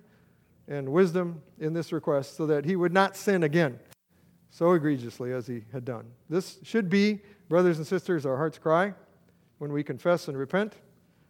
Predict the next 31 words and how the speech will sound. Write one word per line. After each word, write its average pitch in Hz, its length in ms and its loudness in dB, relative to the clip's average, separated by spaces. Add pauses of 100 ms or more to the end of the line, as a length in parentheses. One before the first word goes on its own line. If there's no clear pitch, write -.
(120)
that 135 120 -10
the 143 80 -4
Lord's 160 320 0
truth 220 340 0
would 170 180 2
be 170 180 0
much 202 320 4
more 185 320 4
in 160 160 -2
our 139 220 -2 (240)
minds 151 440 2
and 143 120 -4
in 147 80 -4
our 135 100 -4
hearts, 131 400 -6 (580)
and 151 100 -4
that 180 140 4
his 165 160 2
wisdom 175 320 4
would 160 160 0
be, 143 320 0 (280)
would 151 180 -4
much 196 240 4
more 180 240 2
guide 147 300 2
us - 360 -6 (280)
and 139 140 -10
keep 214 260 -2
us 139 340 -4 (300)
from 131 160 -10
temptation 185 680 -2